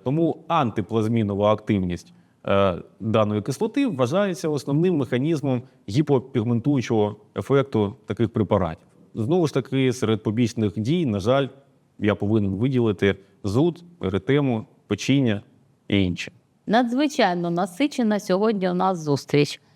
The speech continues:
Speaker 2: Чи не так, колеги? Незважаючи на великий перелік засобів, залишаються невирішені проблеми наших пацієнтів до сьогоднішнього дня. Крім того, для досягнення ефекту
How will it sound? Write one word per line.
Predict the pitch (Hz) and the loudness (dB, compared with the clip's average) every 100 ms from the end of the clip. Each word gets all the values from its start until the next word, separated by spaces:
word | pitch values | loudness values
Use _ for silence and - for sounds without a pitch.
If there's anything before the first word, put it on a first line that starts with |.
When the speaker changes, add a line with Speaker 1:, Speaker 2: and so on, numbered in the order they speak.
| _ - | _ -6
Speaker 2:
Чи | 208 | 0
не | 220 226 | 0 2
так, | 277 285 - | 0 -2 -2
колеги? | 185 175 160 165 151 160 - _ _ _ _ _ _ | 0 2 0 -2 -4 -6 -14 _ _ _ _ _ _
Незважаючи | 190 214 226 247 311 302 - 247 | -2 0 0 0 0 0 0 0
на | 233 | 0
великий | 240 269 302 294 269 | 0 0 0 0 -2
перелік | 233 233 196 165 156 151 - | 0 2 2 2 0 -4 -8
засобів, | 165 165 160 156 - 196 240 262 _ _ _ - | -4 0 2 0 -4 -2 -2 -2 _ _ _ -4
залишаються | 185 254 294 359 359 330 269 | 0 0 2 2 0 0 0
невирішені | 240 208 254 262 - 233 226 | 0 2 0 0 0 -2 -2
проблеми | 185 165 165 190 214 214 - _ - | -2 -2 0 2 2 0 -4 _ -4
наших | 170 170 170 165 | 2 2 0 -6
пацієнтів | - 156 - 160 196 226 185 160 | -4 -4 0 2 2 2 0 0
до | 202 | 0
сьогоднішнього | - 165 170 160 - 143 156 | 0 0 2 0 -2 -2 0
дня. | - 127 120 - _ _ _ _ _ | 0 0 0 -2 _ _ _ _ _
Крім | 220 311 285 | 0 2 2
того, | 202 175 170 | 0 -2 -2
для | 160 185 | 0 0
досягнення | 214 233 330 311 285 254 | 0 0 0 2 2 2
ефекту | 247 320 359 - - | 0 0 -2 -2 -4